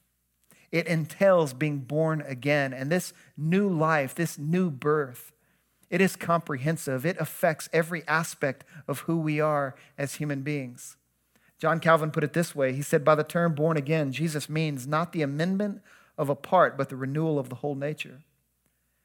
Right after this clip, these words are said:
And then C S Lewis would say something similar. "For mere improvement is not redemption. Though redemption always improves people, even here and now, and will, in the end, improve them to a degree we cannot yet imagine."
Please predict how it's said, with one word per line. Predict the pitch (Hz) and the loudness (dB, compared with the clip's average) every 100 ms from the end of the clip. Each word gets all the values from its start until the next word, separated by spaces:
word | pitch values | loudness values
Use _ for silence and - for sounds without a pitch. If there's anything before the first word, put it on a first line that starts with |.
| _ - | _ -6
And | |
then | 151 | -6
C | 147 - 175 | -4 0 2
S | 156 | 2
Lewis | 175 190 160 | 2 2 0
would | 143 | -6
say | - 147 | -2 -2
something | 143 151 139 135 | 0 -4 -6 -10
similar. | - 180 156 120 139 _ _ _ _ _ _ _ _ _ _ _ _ | -8 -6 -4 -8 -14 _ _ _ _ _ _ _ _ _ _ _ _
"For | - 165 | -4 -2
mere | 156 170 196 190 | 2 2 2 2
improvement | 160 156 - 226 147 147 151 | -2 -2 0 0 0 -2 -2
is | 139 | -2
not | 156 151 | -2 -2
redemption. | 143 135 156 - 135 120 131 - _ _ _ _ _ _ _ | -4 -4 -2 -2 -4 -8 -16 -20 _ _ _ _ _ _ _
Though | 139 160 | 2 2
redemption | 151 143 170 180 160 147 | 4 2 2 2 -2 -6
always | 139 175 185 165 143 123 | 2 4 4 4 0 -2
improves | 139 - 175 220 - | -10 -2 2 2 0
people, | 135 123 123 147 151 | -6 -6 -4 -6 -2
even | 165 165 | -2 0
here | 151 156 147 | 0 2 2
and | 135 | 0
now, | 135 165 170 | 0 0 -2
and | 139 131 | -4 -8
will, | 117 175 175 143 | -4 0 0 0
in | 131 147 | -4 -6
the | 135 143 | -4 0
end, | 196 151 135 139 _ _ _ _ _ _ | 0 0 -4 -12 _ _ _ _ _ _
improve | 151 151 - 214 214 | -4 -4 0 0 2
them | 185 165 | 2 0
to | 156 151 | 0 -2
a | |
degree | 135 131 131 185 | -2 -4 0 0
we | 151 135 | 0 -2
cannot | - 180 190 160 147 | -4 -2 0 0 0
yet | 175 139 | 0 0
imagine." | 131 143 180 170 127 123 | -6 -2 -2 -2 -8 -12